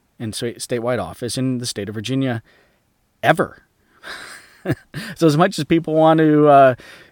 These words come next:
g-, give some kudos for Rachel Levine for being groundbreaking, Winsome Sears is a groundbreaking, uh, individual in her own right. You know, she is a Jamaican immigrant. She's a Marine. She has a master's degree. She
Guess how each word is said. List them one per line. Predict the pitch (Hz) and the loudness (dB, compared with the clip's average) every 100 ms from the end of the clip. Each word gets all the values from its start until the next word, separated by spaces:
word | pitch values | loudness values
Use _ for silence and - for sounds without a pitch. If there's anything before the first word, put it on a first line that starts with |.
| - 127 | -18 -16
g-, | 156 | -14
give | 123 147 135 | -4 -4 -2
some | 131 | -4
kudos | - 147 139 135 | -2 0 2 0
for | 135 120 | -2 -2
Rachel | 131 131 131 | -2 -2 -4
Levine | 120 127 143 143 | -4 -2 -2 -4
for | - 120 | -4 -4
being | 107 117 110 | -4 -6 -6
groundbreaking, | 104 107 104 113 107 117 110 104 - - _ | -4 -4 -2 -4 -6 -8 -8 -10 -16 -20 _
Winsome | 120 180 - 139 | -2 -2 -2 -2
Sears | - - 254 127 131 117 147 - | -2 -2 0 0 0 -2 -10 -6
is | 120 110 107 101 - | -4 -4 -4 -8 -8
a | 113 104 | -8 -6
groundbreaking, | 110 107 104 117 104 110 107 104 113 | -4 -4 -4 -6 -6 -8 -8 -8 -10
uh, | 104 101 | -8 -8
individual | - 107 104 104 113 117 | -8 -8 -8 -6 -4 -4
in | 117 120 | -4 -6
her | 104 113 101 | -6 -6 -2
own | 151 214 | -4 -4
right. | 98 85 - - - - - | -8 -12 -18 -20 -20 -20 -12
You | 113 | -10
know, | |
she | 101 143 143 | -6 -2 -2
is | 123 110 - | -2 -4 -4
a | 117 110 107 - 110 | -4 -4 -6 -8 -12
Jamaican | - 107 120 127 - | -8 -6 -6 -6 -6
immigrant. | 131 165 180 196 - _ _ _ _ | -4 -2 -4 -6 -14 _ _ _ _
She's | - 117 101 | -12 -10 -10
a | 95 | -10
Marine. | 82 98 156 220 - _ _ _ | -10 -4 -4 -4 -10 _ _ _
She | - | -12
has | 92 92 | -12 -10
a | |
master's | 98 123 147 160 147 | -8 -6 -6 -6 -6
degree. | 151 - 160 180 - _ _ _ _ | -8 -10 -10 -12 -16 _ _ _ _
She | - - 123 120 117 | -14 -6 -4 -2 -4